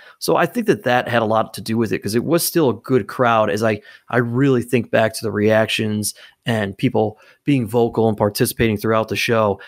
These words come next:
it's just that it was a, a smaller crowd than what we've had there in past. Still a pretty good size crowd, but just smaller than what we had, where it almost felt like it was wall to wall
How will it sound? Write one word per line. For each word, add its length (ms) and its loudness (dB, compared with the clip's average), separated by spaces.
it's 120 -2
just 200 0
that 100 0
it 60 2
was 220 0
a, 460 -2
a 60 0
smaller 560 0
crowd 400 0
than 80 -2
what 160 0
we've 160 -4
had 380 0
there 340 0
in 160 -4
past. 380 0
Still 200 0
a 60 0
pretty 280 -2
good 160 0
size 400 0
crowd, 340 -2
but 100 -4
just 240 -2
smaller 280 0
than 160 0
what 160 -2
we 100 0
had, 240 0
where 280 0
it 200 -2
almost 320 0
felt 140 0
like 120 -2
it 40 -4
was 120 -6
wall 280 2
to 80 -2
wall 480 0